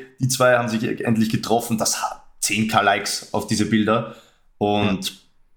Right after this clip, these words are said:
Speaker 1: und dasselbe hast du dann auch im YouTube-Content gesehen, wir haben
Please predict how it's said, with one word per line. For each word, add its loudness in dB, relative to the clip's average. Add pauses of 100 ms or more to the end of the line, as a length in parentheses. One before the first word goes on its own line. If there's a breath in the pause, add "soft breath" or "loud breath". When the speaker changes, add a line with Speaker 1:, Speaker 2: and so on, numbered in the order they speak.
(360)
Speaker 1:
und 2
dasselbe 2
hast 2
du -2
dann 2
auch 2
im 2
YouTube-Content 2
gesehen, 0
wir 0
haben 0